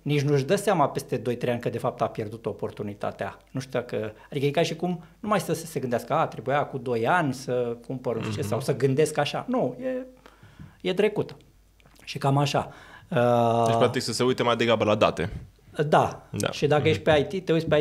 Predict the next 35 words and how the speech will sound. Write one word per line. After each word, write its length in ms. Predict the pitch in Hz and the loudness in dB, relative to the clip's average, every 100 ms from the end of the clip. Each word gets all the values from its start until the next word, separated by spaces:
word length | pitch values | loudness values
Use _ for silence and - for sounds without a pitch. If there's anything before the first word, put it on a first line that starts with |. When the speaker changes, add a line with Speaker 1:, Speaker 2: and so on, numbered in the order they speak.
| 151 | 0
Speaker 1:
I 100 | - | -6
T. 100 | - | -4
A, 300 | - 160 - | 2 2 2
unde 260 | 131 202 160 | 2 4 6
Speaker 2:
Mhm. 80 | 143 | 6
Speaker 1:
e 40 | |
o, 100 | 127 - | 6 2
într-adevăr 420 | 127 131 135 143 | 2 2 4 4
o 60 | |
problemă, 500 | 117 117 98 98 110 165 | 2 -2 -2 -2 -2 -2
un 100 | 135 | 0
sector 360 | 156 - 120 | 0 2 0
cu 100 | - | 0
probleme, 400 | 104 101 101 143 | -4 -2 -2 -4
și 140 | 139 110 | -4 -6
îl 60 | |
știm 300 | 101 - 131 | -6 -4 -2
anul 160 | 107 104 | -2 -4
trecut, 380 | - - 190 190 | -8 -6 -6 -4
a 60 | |
fost 240 | 160 180 170 | -4 -2 0
agricultura. 640 | 151 147 156 151 101 90 - _ - - | 0 0 -2 -2 -4 -4 -10 _ -18 -14
Speaker 2:
Mhm. 200 | - 113 | -12 -2
Speaker 1:
Acolo, 800 | 123 - 160 170 127 139 175 - - _ _ _ | -2 2 4 6 6 6 4 -2 -18 _ _ _
uh, 680 | 135 135 131 123 120 117 113 113 | 2 4 6 6 4 4 2 2
nu 200 | 139 170 | 4 6
am 160 | 160 | 4
chiar 220 | 160 139 | 4 2
toate 1300 | 135 143 131 131 120 113 113 110 107 107 107 107 123 - | 2 2 2 2 4 4 2 0 0 -2 -2 -2 -4 -4
laturile 600 | 113 135 127 - 117 110 | 2 4 4 2 -2 -2
așa, 220 | 110 - 147 | -4 -2 2
dar 200 | 151 151 | 2 4
înțeleg 360 | 139 139 147 | 2 0 0
că 80 | 151 | 0
totuși, 480 | 143 143 151 156 | -4 -2 -2 -2